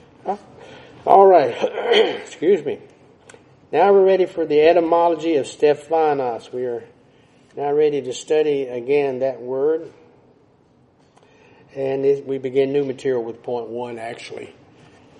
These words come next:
So the word Stephanos appears variously in Scripture. For example, it is used to describe Jesus'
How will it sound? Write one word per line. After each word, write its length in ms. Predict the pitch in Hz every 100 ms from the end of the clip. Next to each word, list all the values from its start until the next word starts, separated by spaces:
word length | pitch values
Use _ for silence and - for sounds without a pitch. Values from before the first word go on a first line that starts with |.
| - - - - -
So 220 | - 131
the 120 | 131
word 260 | 151 196 185
Stephanos 1040 | - 143 135 - 185 202 185 139 143 143
appears 460 | 131 - 156 147 127
variously 840 | 107 113 165 180 165 - 160 151
in 200 | 143 127
Scripture. 600 | - - 160 165 - 165
For 360 | 160 151 151 139
example, 600 | 127 - 147 156 156 151
it 220 | 135 139
is 180 | 131 120
used 420 | 143 151 143 -
to 100 | 139
describe 580 | 127 - 139 135 131 113
Jesus' 840 | 147 233 240 117 107 120 110 -